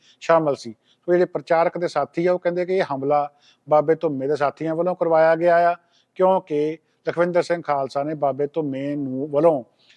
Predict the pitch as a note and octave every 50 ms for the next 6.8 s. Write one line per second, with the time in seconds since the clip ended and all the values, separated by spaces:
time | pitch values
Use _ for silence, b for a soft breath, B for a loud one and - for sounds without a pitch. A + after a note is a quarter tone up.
0 | b b b _ _ G#3+ G3+ F#3 E3+ D#3+ - E3+ F3 F#3 F3 E3+ E3 D3+ D3 D3
1 | - C3+ C#3 C3 B2+ A#2+ A#2+ B2 B2+ C3+ - _ _ _ C#3 C#3+ E3+ F3+ E3+ D3
2 | - B2+ A2+ - G#2+ G#2 G2+ - A#2 C3 C3 A2+ - _ b b b b b b
3 | b b b b F#3 D#3+ - G3 G#3 A#3 G#3+ A3+ G#3+ G#3 G#3 F3+ F3 D#3+ E3+ E3
4 | E3+ E3 F3 - F3 F3+ F3+ F3 - D3 - D3+ D3 D3+ D#3+ E3 E3 E3 E3+ E3
5 | - F3+ F3 F#3 F3+ - - - D#3+ E3 E3+ F3 F3 E3+ E3 E3 D#3+ - E3+ D#3+
6 | D3 D3 E3+ F3 - F#3 E3+ - - D3+ C#3+ D3+ D#3 E3+ F3+ F3+